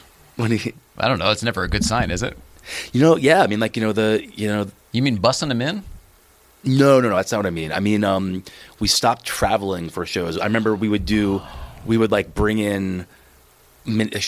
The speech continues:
Speaker 1: an audience from many, we, we would fly an
Speaker 2: Oh,
Speaker 1: entire
Speaker 2: I
Speaker 1: audience in,
Speaker 2: see.
Speaker 1: into us.
Speaker 2: You would flip the whole process.
Speaker 1: Yeah, we would do, we would,
Speaker 2: <laughs> That's really funny.
Speaker 1: for, like, four weeks, we would do, you know, it, it, it often had to do with affiliates that we were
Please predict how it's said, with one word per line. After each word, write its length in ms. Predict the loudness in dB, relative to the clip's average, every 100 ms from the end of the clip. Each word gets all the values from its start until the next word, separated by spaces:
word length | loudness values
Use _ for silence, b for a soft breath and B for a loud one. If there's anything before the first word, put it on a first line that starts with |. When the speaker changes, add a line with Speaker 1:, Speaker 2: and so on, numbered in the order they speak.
| -2
Speaker 1:
an 80 | 0
audience 460 | 2 2 -2 -2
from 160 | -2 0
many, 160 | 0
we, 160 | 2 2
we 240 | 2 2
would 160 | 2 2
fly 320 | 0 0 4
an 80 | 2
Speaker 2:
Oh, 20 |
Speaker 1:
entire 220 | 4 2
Speaker 2:
I 60 | 4
Speaker 1:
audience 300 | 2 0 -2 -2
in, 160 | -2
Speaker 2:
see. 300 | -2 -2 -4
Speaker 1:
into 340 | -4 -4 -6 -6
us. 260 | -6 -4 -4
Speaker 2:
You 80 | -4
would 100 | -4
flip 320 | -6 -8 -6
the 100 | -6
whole 180 | -4 -6
process. 640 | -4 -6 -4 -4 -4 0
Speaker 1:
Yeah, 160 | 2 2
we 100 | 2
would 160 | 0
do, 280 | 0 2 2 2 0 0
we 80 |
would, 100 | 2
Speaker 2:
<laughs> 0 |
That's 320 | 2 2 0 -4
really 280 | 0 0
funny. 360 | 2 2 0 -4
Speaker 1:
for, 120 | -2 0
like, 140 | 0
four 280 | 2 4 4
weeks, 220 | 2 -2
we 80 | -2
would 120 | -2
do, 300 | 0 0 -2 0
you 60 |
know, 160 | 2 2
it, 180 | 0 -2
it, 140 | 0
it 100 | 0
often 380 | 0 -2 -2 -2
had 160 | -4
to 60 | -2
do 120 | -2
with 120 | -2
affiliates 580 | -4 -2 0 2 0 -2
that 100 | -4
we 140 | -2 -2
were 280 | -2 -2